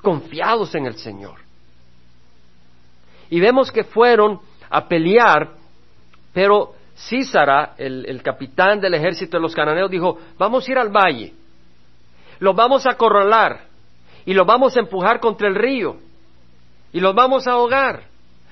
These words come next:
los vamos a atrapar como Faraón quería hacer con el pueblo de Israel en el Mar Rojo".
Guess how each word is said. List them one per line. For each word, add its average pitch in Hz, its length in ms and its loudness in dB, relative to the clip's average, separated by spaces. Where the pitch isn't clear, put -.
los 185 160 -2
vamos 240 300 2
a 247 60 0
atrapar 233 520 0
como 185 180 -2
Faraón 185 400 0
quería 196 260 -2
hacer 196 200 -6
con 185 140 -4
el 165 80 -4
pueblo 185 240 -4
de 175 80 -4
Israel 165 260 2
en 165 100 0
el 147 100 -2
Mar 160 160 -2
Rojo". 170 400 -8